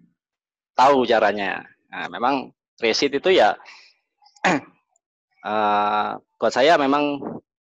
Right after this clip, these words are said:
cukup penting lah untuk refresh, karena dari dua ribu enam belas ke dua ribu delapan belas cukup lama saya nggak, nggak tekunin,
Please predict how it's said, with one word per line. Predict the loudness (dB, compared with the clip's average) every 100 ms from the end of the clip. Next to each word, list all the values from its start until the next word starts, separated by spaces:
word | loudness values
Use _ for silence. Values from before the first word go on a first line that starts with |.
| _ -16
cukup | -10 -10 -8
penting | -4 -2 0
lah | -2 -4
untuk | -8
refresh, | -8 -4 -2 -2 -4 -14 -12
karena | -12
dari | -8 -6 -4
dua | -6
ribu | -8 -10
enam | -6
belas | -4 -4
ke | -6
dua | -12
ribu | -10 -10
delapan | -10 -8
belas | -8 -8
cukup | -12 -20 _
lama | -4 -2 0
saya | 0 -2 -2
nggak, | -6 -8 -10
nggak | -8 -8
tekunin, | -12 -8 -6 -6